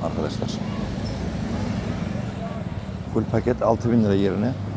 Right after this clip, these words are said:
sadece üç bin lira. Sonra demedi demeyin. Altı bin lira verip geldiğiniz zaman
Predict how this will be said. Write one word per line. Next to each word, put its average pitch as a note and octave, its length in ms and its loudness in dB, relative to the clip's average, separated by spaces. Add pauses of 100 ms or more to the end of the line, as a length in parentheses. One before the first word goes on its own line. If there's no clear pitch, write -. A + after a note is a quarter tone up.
(720)
sadece G#2+ 300 6
üç G#2+ 240 0
bin F2 120 0
lira. C#2+ 160 0 (1160)
Sonra G#2 300 8
demedi G#2 300 4
demeyin. F2 280 2 (2000)
Altı G2 300 4
bin G2 80 6
lira F#2+ 180 6
verip F#2+ 220 4
geldiğiniz F#2 440 2
zaman F2 240 2